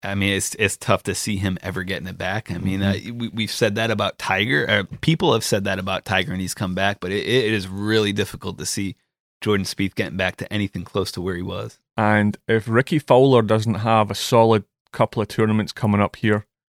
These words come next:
Speaker 2: he won't make the, the, the Masters.
Speaker 1: Yeah, that, that's a real possibility, but Ricky's, Ricky's pretty good.
Speaker 2: He's good, but there's a lot of young players coming through, and I think this will be the year that you'll see this big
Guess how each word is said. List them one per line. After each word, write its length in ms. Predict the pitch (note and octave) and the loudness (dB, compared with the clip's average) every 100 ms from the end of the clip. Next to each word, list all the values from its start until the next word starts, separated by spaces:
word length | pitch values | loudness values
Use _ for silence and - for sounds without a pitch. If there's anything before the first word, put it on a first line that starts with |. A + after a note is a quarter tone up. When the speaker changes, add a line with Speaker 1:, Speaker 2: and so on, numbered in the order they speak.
| _ | _
Speaker 2:
he 180 | - | 0
won't 240 | A#2 A2 F#2+ | 2 4 2
make 240 | G#2 - | 0 -2
the, 140 | - G2 | -2 -2
the, 220 | - A2 | -4 -8
the 120 | - | -4
Masters. 460 | G2 F#2+ - - - _ _ _ _ - | -2 -2 -4 -10 -12 _ _ _ _ -10
Speaker 1:
Yeah, 220 | F2 B2+ - | -6 -6 -6
that, 200 | - F#2+ | -6 -4
that's 220 | - F#2+ | -4 -4
a 60 | G#2+ | -2
real 180 | G2 G2+ | 2 2
possibility, 640 | - F#2+ - G2+ F#2+ F#2 | 0 -2 -2 -4 -4 -4
but 180 | F#2 F2+ _ _ _ _ _ | -6 -8 _ _ _ _ _
Ricky's, 320 | A#2+ A#2+ A#2+ - _ | -14 -10 -12 -12 _
Ricky's 260 | C#3 - C3+ | -12 -8 -6
pretty 220 | - C3+ | -2 -2
good. 260 | A#2+ F#2+ - | 0 -2 -4
Speaker 2:
He's 160 | A#2 | -6
good, 220 | A2+ A#2+ A2+ | -4 -4 2
but 140 | A#2+ | 6
there's 120 | A#2+ | 8
a 60 | A2 | 8
lot 400 | G#2+ A2 A#2 F#2 | 8 8 8 8
of 60 | G#2+ | 4
young 300 | G#2 A2+ B2 | 4 4 2
players 380 | - B2 G#2+ - | 2 2 2 2
coming 260 | A#2+ A#2 | 2 2
through, 320 | G#2+ G#2 G2+ G2 _ _ - | 2 2 2 2 _ _ -4
and 100 | G#2 | -2
I 60 | |
think 300 | G2+ G#2 G2+ - - | 0 0 -2 -8 -10
this 320 | G#2+ A2+ - | 2 2 4
will 80 | A#2 | 2
be 120 | G#2+ | 4
the 100 | G2 | 2
year 280 | F#2+ F#2+ F#2+ | 2 2 0
that 220 | F#2 - | 0 -4
you'll 280 | - G2+ F#2 | -6 -4 -4
see 180 | - G2+ | -6 -6
this 160 | G2 F#2 | -6 -6
big 420 | - - F#2 | -2 0 0